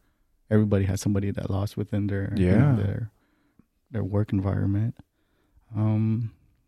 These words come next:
Speaker 1: not even work, but I was, just for me working, 'cause I used to work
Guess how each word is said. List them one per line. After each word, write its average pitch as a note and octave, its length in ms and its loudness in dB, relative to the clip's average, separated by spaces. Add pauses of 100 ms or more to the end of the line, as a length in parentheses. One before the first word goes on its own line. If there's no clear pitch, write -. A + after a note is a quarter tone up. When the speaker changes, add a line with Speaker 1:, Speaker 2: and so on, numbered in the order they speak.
(520)
Speaker 1:
not E3+ 160 2
even D#3 180 4
work, C3+ 240 -2
but G#2+ 180 -2
I A2 120 0
was, A#2+ 320 -6 (100)
just - 180 0
for A#2 120 4
me A#2+ 180 12
working, A#2 440 6
'cause - 160 -12
I B2+ 40 2
used C#3 160 6
to B2+ 60 -2
work A2 220 2